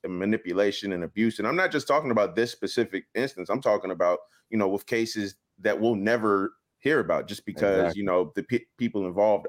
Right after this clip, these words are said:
Speaker 1: aren't the level of a Cassie and definitely aren't on the level of somebody like, uh,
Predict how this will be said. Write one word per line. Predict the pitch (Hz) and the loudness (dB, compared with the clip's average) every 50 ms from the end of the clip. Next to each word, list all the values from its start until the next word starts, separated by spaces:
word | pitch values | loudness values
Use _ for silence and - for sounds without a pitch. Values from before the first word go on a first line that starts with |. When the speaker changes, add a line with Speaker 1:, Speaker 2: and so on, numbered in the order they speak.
| - | -2
Speaker 1:
aren't | - 98 98 - - - _ _ _ _ _ | 0 0 0 0 -2 -8 _ _ _ _ _
the | - 95 | -2 2
level | 98 107 98 98 95 92 | 2 2 2 4 2 2
of | 87 | 0
a | 85 | -2
Cassie | - - 95 92 92 90 - 95 95 | -2 0 2 2 2 2 -2 -4 -6
and | 92 82 | -4 0
definitely | 101 101 - 104 101 98 95 95 | 0 0 0 0 -2 -2 -2 0
aren't | - 95 98 98 - - _ _ - | 0 0 0 0 -2 -6 _ _ -8
on | 95 92 | -6 -6
the | 87 90 | -4 0
level | 90 98 98 90 90 90 - | 0 0 0 0 0 0 2
of | 87 90 85 80 - _ - | 2 2 0 -2 -8 _ -18
somebody | - - 104 98 92 90 87 82 | -8 -4 -2 -2 0 -2 -2 -2
like, | 85 87 82 78 - - | -2 -4 -4 -4 -6 -10
uh, | 80 80 80 | -12 -12 -12